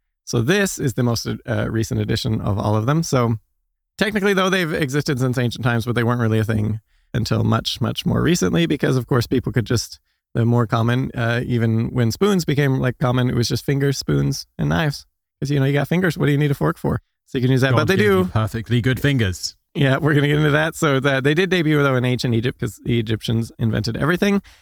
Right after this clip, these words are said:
Speaker 1: and then also the Chinese were, invented everything else. Um, so the Kiji culture in twel-, twenty-four hundred to
Speaker 2: The Egyptians said
Speaker 1: nineteen hundred
Speaker 2: everything,
Speaker 1: B C.
Speaker 2: confu-, uh, invented everything, Confucius said everything.
Speaker 1: Yeah. And so, yeah, the, um, but in the Western world,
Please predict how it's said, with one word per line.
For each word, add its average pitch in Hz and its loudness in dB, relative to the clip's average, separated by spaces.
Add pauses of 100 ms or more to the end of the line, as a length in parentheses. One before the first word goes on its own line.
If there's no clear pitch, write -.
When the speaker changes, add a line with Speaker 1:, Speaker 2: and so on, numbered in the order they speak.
(120)
Speaker 1:
and 127 4
then 127 4
also 127 2
the 113 0
Chinese 110 0
were, 110 0 (100)
invented 104 0
everything 107 0
else. 127 0 (220)
Um, 135 2
so 143 2
the 135 2
Kiji 139 2 (200)
culture 123 2
in 117 0
twel-, 127 -2
twenty-four 127 2
hundred 120 0
to 113 2
Speaker 2:
The 113 4
Egyptians 135 2
said 135 2
Speaker 1:
nineteen 131 4
hundred 127 2
Speaker 2:
everything, 127 0
Speaker 1:
B 127 0
C. - -2
Speaker 2:
confu-, 110 -2
uh, 127 -2
invented 117 0
everything, 113 -2
Confucius 104 -4
said 95 -4
everything. 90 -8
Speaker 1:
Yeah. 139 0 (420)
And 143 2
so, 139 0
yeah, 139 2
the, 131 2
um, 117 2 (440)
but 143 2
in 170 4
the 165 4
Western 175 0
world, 170 0